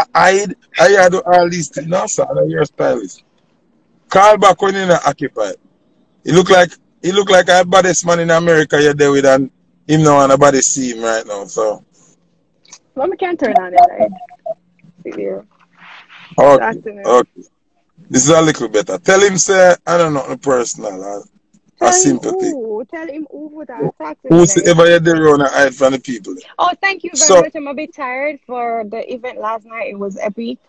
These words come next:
Speaker 2: I know you're rich and thing like that and stuff like that. And
Speaker 1: how rich
Speaker 2: uh,
Speaker 1: go?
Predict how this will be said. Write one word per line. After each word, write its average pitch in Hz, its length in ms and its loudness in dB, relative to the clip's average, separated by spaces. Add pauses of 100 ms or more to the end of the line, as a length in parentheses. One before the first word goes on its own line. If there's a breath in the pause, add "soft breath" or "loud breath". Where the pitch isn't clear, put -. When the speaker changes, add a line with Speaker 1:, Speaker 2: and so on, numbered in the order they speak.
(140)
Speaker 2:
I 214 60 -2
know 269 140 4
you're 220 260 0
rich 254 360 -8
and 226 400 -16
thing 262 160 -12
like 220 240 -8
that 220 260 -8
and 202 260 -20
stuff 233 240 -18
like 208 200 -14
that. 208 280 -16
And 196 420 -20 (840)
Speaker 1:
how 156 220 6
rich 147 220 4
Speaker 2:
uh, - 20 -12
Speaker 1:
go? 113 200 2